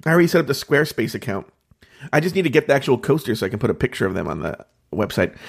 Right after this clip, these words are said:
Anyway, <clears throat> so, um,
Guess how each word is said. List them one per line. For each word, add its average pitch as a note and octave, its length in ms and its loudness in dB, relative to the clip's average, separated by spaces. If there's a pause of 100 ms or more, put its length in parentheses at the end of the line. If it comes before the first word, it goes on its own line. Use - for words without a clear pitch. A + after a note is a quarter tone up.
(280)
Anyway, D3 400 0 (100)
<clears throat> - 640 -2 (1080)
so, F#3+ 500 2 (680)
um, G3+ 480 4